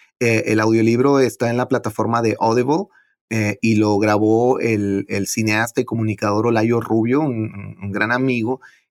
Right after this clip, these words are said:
Eh, me parece agregó toda una, una dimensión muy interesante al, al audiolibro y lo hace muy asequible. Y, y también está en, en vías de ser traducido. Todavía no, no se ha terminado la traducción, pero estamos trabajando en la traducción al inglés para que espero esté pronto disponible también el año que entra en Estados Unidos.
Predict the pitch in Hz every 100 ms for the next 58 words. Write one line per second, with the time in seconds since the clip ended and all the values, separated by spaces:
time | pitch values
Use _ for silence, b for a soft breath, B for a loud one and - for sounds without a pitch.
0 | _ 107 98 98 104 - 92 - 120 101
1 | 98 113 113 113 113 113 110 110 B B
2 | _ 107 110 110 110 104 98 101 104 98
3 | 107 107 110 107 110 120 110 - 107 107
4 | 117 101 92 92 98 101 107 107 113 113
5 | 107 98 - 110 107 107 98 - 110 107
6 | - b b _ _ - 123 123 127 127
7 | - B B - 139 139 131 139 147 -
8 | 143 135 139 - 123 113 110 107 107 107
9 | 117 123 131 - - 127 117 - 185 156
10 | - 131 127 127 127 127 123 123 120 117
11 | 117 127 123 120 113 113 127 - 110 107
12 | - 214 147 131 135 131 - 120 123 120
13 | - 107 104 120 110 120 - 98 92 -
14 | 107 113 117 143 160 - 113 110 95 90
15 | - 101 107 113 110 - 104 104 101 -
16 | 107 107 113 107 - 98 98 104 101 95
17 | 98 98 98 101 98 98 101 101 92 -
18 | - - - - -